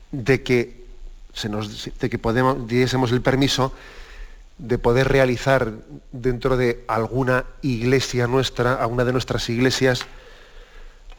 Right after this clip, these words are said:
pues, con motivo de que, pues, de que el Camino de Santiago pasa por, por estos lugares de Palencia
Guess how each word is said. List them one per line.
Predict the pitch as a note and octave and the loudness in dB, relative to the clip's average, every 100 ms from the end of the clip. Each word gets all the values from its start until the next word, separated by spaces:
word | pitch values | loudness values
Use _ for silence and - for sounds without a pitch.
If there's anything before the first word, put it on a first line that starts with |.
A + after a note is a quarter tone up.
| - - - - | -16 -16 -18 -12
pues, | D#2+ - | -10 -10
con | - G#2 | -10 -8
motivo | G2+ B2+ A#2+ A#2+ | -2 2 2 4
de | A#2 | 2
que, | - A2+ A2+ A2 A2 A2 G#2 | 2 2 4 4 4 0 -2
pues, | G#2 G2+ | -6 -4
de | |
que | G2+ | -4
el | F#2+ | -4
Camino | G2+ A#2+ | -2 0
de | A#2+ | 0
Santiago | A2 G2+ C3 B2 A#2+ B2 A#2+ A#2 A2+ G#2+ | -2 0 2 4 4 4 4 4 2 0
pasa | A#2 A2+ A#2+ | -2 -2 -2
por, | A#2+ A2+ | 0 0
por | - A2+ | 0 -2
estos | G#2+ A#2+ | 0 -2
lugares | A2 A2 A2+ | -2 0 0
de | A#2 | 0
Palencia | A2+ C3 D3 - B2+ | 2 4 4 2 2